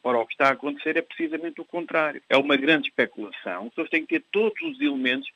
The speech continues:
para poderem acautelar e quero acreditar que a situação não é tão grave como os tenta neste momento, alguns, nem todos,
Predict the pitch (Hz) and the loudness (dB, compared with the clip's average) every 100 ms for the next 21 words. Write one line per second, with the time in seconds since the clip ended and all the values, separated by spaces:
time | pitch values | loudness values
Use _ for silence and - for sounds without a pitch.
0 | - - _ 151 156 - - 151 147 151 | -20 -20 _ 4 4 2 0 2 2 4
1 | 147 143 151 156 170 180 170 - 98 95 | 2 4 4 4 2 0 -2 2 0 0
2 | 110 101 101 120 117 131 - 120 127 135 | -6 -8 0 0 2 -4 -8 -10 -6 -2
3 | 120 110 120 170 - 120 107 104 104 117 | -2 0 2 2 2 -2 0 0 0 -2
4 | - - - - - 135 151 175 156 127 | -10 -20 -18 -10 4 6 6 2 0 2
5 | 120 120 117 - - - 147 143 135 120 | 2 2 0 -2 -6 -8 -4 0 0 0
6 | 110 127 123 135 117 113 160 117 95 113 | -2 -2 2 2 2 -2 -4 -4 -6 -2
7 | 123 | -2